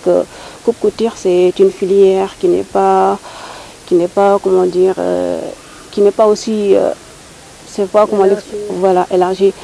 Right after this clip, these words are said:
Speaker 1: Donc, euh, là, avec la formation, j'ai appris que, voilà, coupe couture, c'est une autre filière que tu peux vraiment réussir avec. J'ai appris beaucoup de choses, et surtout sur le marketing digital aussi, vu que le monde tourne autour du,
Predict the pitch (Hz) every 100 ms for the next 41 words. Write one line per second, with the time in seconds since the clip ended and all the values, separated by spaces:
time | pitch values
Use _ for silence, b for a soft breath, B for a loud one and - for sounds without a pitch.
0 | B B 180 185 190 180 175 175 180 175
1 | 175 - 180 190 180 190 180 185 185 185
2 | 220 185 175 175 - 190 175 175 175 180
3 | - B B B 214 - 196 - 208 185
4 | 185 180 180 - 185 180 170 170 - 180
5 | - - 170 156 202 190 180 180 - 185
6 | 196 190 196 - 185 190 - B B B
7 | B - 175 185 - - - - - -
8 | - 208 262 - 320 254 208 190 190 202
9 | 190 - 190 202 277 247 196 185 190 -
10 | 214 190 180 185 196 185 196 180 - 175
11 | 226 202 180 185 190 - 185 170 170 185
12 | 175 156 151